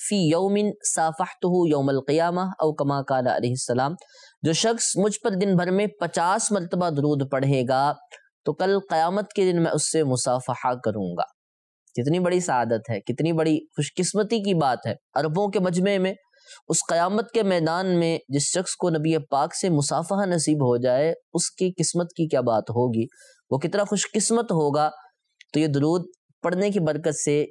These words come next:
یہ خوش قسمتی مل سکتی ہے، درود پڑھنے سے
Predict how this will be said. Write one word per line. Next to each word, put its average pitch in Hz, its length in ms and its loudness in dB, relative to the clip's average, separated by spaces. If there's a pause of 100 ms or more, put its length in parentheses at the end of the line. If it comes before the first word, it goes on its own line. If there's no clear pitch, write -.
(100)
یہ 135 140 -2
خوش 143 160 0 (100)
قسمتی 160 540 0
مل 151 220 2
سکتی 156 440 -2
ہے، 127 120 4 (140)
درود 156 280 0
پڑھنے 175 280 0
سے 170 200 0